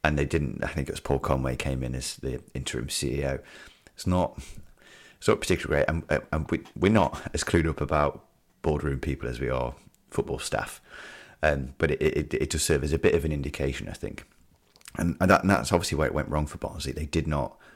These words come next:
replace anybody. They did not replace Dane Murphy. They did not replace Valérien Ismaël.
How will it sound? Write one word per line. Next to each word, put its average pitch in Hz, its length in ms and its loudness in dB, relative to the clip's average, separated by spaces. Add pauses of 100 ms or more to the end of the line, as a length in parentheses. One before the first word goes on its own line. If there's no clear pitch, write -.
(120)
replace 73 440 -2
anybody. 82 480 -2
They 71 100 -8
did 71 80 -2
not 90 140 2
replace - 280 -4
Dane - 260 -6
Murphy. 69 300 -4
They - 140 -10
did 76 200 -4
not - 160 0
replace 71 320 -6
Valérien 69 340 0
Ismaël. 62 440 -4